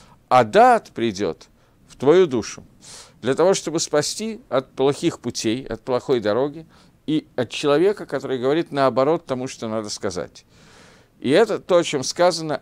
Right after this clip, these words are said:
«Эвид авид ле хахам лев», что человек – становится, глупец становится эвидом для мудрого человека, поскольку посредством мудрости сердца он узнаёт мусар,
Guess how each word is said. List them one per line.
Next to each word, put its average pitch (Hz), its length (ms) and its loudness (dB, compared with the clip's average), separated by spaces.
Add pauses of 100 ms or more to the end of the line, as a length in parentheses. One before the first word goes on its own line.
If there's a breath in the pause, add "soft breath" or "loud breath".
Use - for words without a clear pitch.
«Эвид 175 380 4
авид 147 260 -2
ле 147 100 -2
хахам 120 440 -2
лев», 104 180 -4 (180)
что - 540 0
человек – 160 600 -4 (300 soft breath)
становится, 139 600 -2
глупец 135 460 -2
становится 120 680 -4
эвидом 92 500 -2 (240)
для 113 200 0
мудрого 123 360 0
человека, 90 520 -6
поскольку 131 640 -2
посредством 123 640 -6
мудрости 113 500 -8
сердца - 480 -2 (380 soft breath)
он 170 180 0
узнаёт 165 460 -4
мусар, 147 440 -2